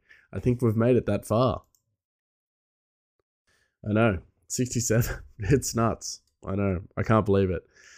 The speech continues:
So I've had a bit of a break. Uh, went to,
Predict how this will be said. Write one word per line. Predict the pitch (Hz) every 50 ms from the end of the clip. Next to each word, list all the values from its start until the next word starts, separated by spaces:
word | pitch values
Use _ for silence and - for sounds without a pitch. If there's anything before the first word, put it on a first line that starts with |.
| - - - - _ _ _ _ _ _ _ _ _ _ -
So | - - 135 139
I've | 139
had | 151 170 170 165
a |
bit | 143 147 131
of | 123 110
a | 95
break. | 82 - 107 107 101 104 127 - - - - _ _ _ _ _ _ _ _ _ -
Uh, | - 101 98 98 95 95 95 95
went | 98 113 113 113 -
to, | - 110 104 101 98 98 98 95 95 95 92